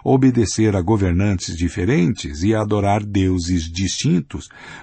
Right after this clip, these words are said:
mas todos acreditavam em ouro e prata e em moedas de ouro e de prata. Sem essa crença partilhada,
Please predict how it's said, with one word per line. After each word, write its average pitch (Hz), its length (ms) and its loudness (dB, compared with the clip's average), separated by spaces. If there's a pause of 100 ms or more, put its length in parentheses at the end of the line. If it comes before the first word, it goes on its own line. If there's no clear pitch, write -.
mas 80 320 -4
todos 143 540 2
acreditavam 113 720 -2
em 87 60 2
ouro 107 260 2
e 98 40 0
prata 104 560 0
e 175 220 2
em 143 60 2
moedas 90 420 0
de 85 120 -2
ouro 113 280 2
e 80 60 -4
de 78 100 -8
prata. 95 560 -2 (400)
Sem 92 320 2
essa 85 240 -2
crença 87 460 -4
partilhada, 110 800 0